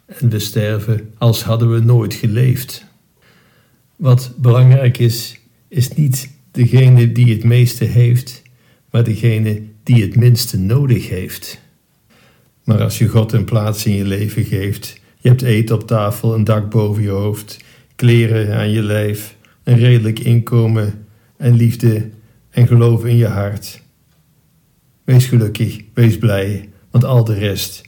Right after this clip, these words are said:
is flauwekul en leidt tot niks.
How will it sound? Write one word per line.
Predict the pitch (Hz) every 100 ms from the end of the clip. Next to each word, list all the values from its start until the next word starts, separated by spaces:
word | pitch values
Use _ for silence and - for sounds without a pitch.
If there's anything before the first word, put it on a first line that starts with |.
| _ _ _ _
is | 123
flauwekul | - - 95 101 - 120 98 95 - _
en | 117
leidt | 110 98 98
tot | 120
niks. | 117 107 101 - -